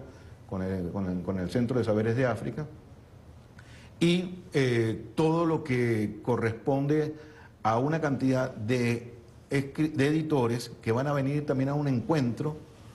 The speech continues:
para entablar conversaciones con los escritores.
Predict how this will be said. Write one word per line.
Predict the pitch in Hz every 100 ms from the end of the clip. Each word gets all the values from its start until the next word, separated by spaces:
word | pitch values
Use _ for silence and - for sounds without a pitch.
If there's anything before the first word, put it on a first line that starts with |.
| - - - - -
para | 160 160 160 -
entablar | 160 147 170 165 139 127 131 143 - - - - - -
conversaciones | - 139 147 151 151 - 131 143 143 - - -
con | - 165 139
los | 85
escritores. | 87 - 87 73 62 - -